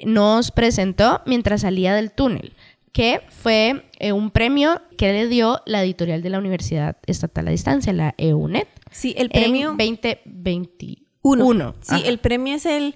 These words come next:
Speaker 2: cuarto Premio Nacional de Narrativa Alberto Cañas
Speaker 1: Eso.
Speaker 2: dos mil veintiuno en cuento. Entonces,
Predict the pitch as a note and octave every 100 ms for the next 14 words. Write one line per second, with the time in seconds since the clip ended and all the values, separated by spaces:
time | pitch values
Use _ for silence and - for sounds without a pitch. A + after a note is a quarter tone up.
0 | _ - B3+ B3 - D4+ C4+ C4+ C#4 C#4
1 | D4 A3+ G3 G3+ A#3+ C4+ B3+ G3+ - A#3
2 | B3+ - G3+ F#3+ G#3+ A3 B3+ - C#4 D4+
3 | E4 F4+ - - - F#3+ F3+ F#3 G#3+ A#3
4 | C#4 C#4+ D4+ E4 F4 F4 G#3 G3+ - A3+
5 | G#3 G#3 F3 G3 G3 A#3